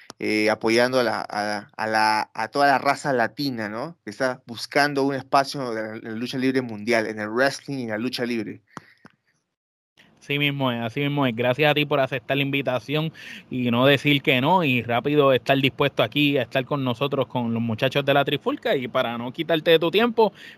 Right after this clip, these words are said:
Speaker 2: vamos a arrancar. Queremos que nos cuentes cómo nace tu interés por la lucha libre.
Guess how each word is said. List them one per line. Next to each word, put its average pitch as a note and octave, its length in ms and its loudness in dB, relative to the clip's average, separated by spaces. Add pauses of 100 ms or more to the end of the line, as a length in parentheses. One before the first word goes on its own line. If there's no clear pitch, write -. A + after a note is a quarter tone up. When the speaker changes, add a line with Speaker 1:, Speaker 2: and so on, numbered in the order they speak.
Speaker 2:
vamos C#3+ 300 0
a E3+ 60 4
arrancar. E3+ 560 0
Queremos C#3 400 -2
que F#3 120 -2
nos E3+ 120 -2
cuentes A3 360 -2
cómo A3 380 0
nace D#3+ 720 0
tu D3 120 -4
interés C#3 400 -2
por F3 180 -2
la D3 140 4
lucha C3+ 280 -2
libre. G#2 360 -10